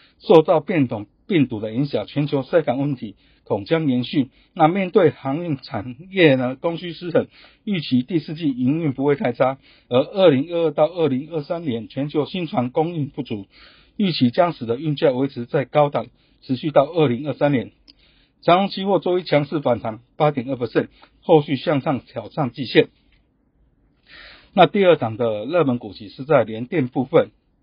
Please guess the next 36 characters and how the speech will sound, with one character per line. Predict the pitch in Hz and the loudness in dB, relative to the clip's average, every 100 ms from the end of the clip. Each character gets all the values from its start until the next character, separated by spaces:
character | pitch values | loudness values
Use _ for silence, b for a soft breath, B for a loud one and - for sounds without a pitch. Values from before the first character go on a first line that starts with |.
| _ b b b b _ | _ b b b b _
全 | - 131 185 | -2 0 0
球 | - 135 131 | 0 0 0
车 | - 160 | 0 2
用 | 170 135 | 2 -2
晶 | 165 | -4
片 | 165 151 | -4 -4
缺 | - 165 | -4 -6
口 | 143 107 | -4 -4
并 | 160 160 | -4 -4
未 | 143 | -4
改 | 98 | -8
善， | - 123 | -6 -6
近 | - 156 | -4 -6
期 | 123 110 104 b b b | -6 -10 -16 b b b
美 | - 113 | -4 -4
国 | 104 110 | -2 -4
再 | - 156 | 2 0
度 | 151 123 | 2 -4
施 | - 135 | -4 -4
压， | 127 | -4
希 | - 156 | -4 -2
望 | 156 135 | 0 0
台 | 123 | -2
湾 | 127 156 | -2 -2
厂 | 131 104 | -6 -8
商 | 143 131 | -8 -8
协 | - 127 | -4 -4
助 | 135 143 | -2 -4
解 | 120 104 | -4 -10
决 | 107 | -12
晶 | 104 147 147 | -8 -4 -2
片 | 147 | 0
供 | 143 147 | 2 0
应 | 156 | 0
问 | 143 | -2
题。 | 120 104 | -2 -8